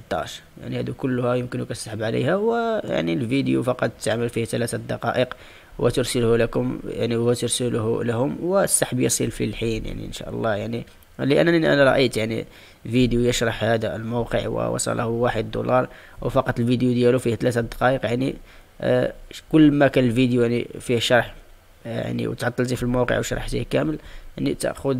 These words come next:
نوعًا ما رصيد، آه، أكبر. يعني وأنا لا أنصح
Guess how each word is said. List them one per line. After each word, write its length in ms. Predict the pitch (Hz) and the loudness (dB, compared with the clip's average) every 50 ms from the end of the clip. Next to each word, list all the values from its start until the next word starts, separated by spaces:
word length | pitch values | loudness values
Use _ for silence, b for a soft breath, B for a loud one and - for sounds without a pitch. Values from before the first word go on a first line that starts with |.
| 120 - | -2 -4
نوعًا 280 | 120 123 117 110 117 | -2 0 0 0 0
ما 260 | 117 117 123 123 123 - | 0 0 -2 -2 -2 -2
رصيد، 480 | 113 113 113 113 - - 117 120 117 - - - - _ - - 73 | -2 -2 -2 -2 -2 -2 -2 -2 -4 -4 -8 -14 -20 _ -20 -18 -14
آه، 160 | 87 95 78 - - - - | -10 -10 -10 -10 -8 -6 -6
أكبر. 300 | - - - 101 101 - - - - - - _ b b b b b b b b - | -6 -6 -6 -8 -8 -10 -12 -16 -20 -20 -20 _ b b b b b b b b -4
يعني 160 | 101 127 143 | -2 2 4
وأنا 320 | 143 135 139 135 139 123 | 6 6 6 6 6 4
لا 200 | 120 127 135 - | 4 4 4 4
أنصح 340 | - - - 117 - - - | 2 0 0 0 -2 -6 -10